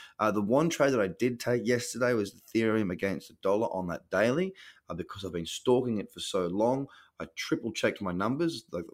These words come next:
basically, the reason I did it was because the trade I'd, I'd been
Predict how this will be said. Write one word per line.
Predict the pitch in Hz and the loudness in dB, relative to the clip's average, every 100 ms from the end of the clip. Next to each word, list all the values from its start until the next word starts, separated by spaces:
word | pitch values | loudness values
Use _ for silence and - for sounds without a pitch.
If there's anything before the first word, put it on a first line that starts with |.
| 95 | 2
basically, | 117 120 - 92 | 2 2 -2 -2
the | |
reason | 92 90 80 | 0 0 -2
I | |
did | 85 | -2
it | 110 | 0
was | 90 | -2
because | 87 85 82 | -6 -10 -10
the | |
trade | 80 - 98 | -6 0 2
I'd, | 95 82 - | 0 -2 -4
I'd | 85 | -4
been | 85 82 80 | -4 -4 -6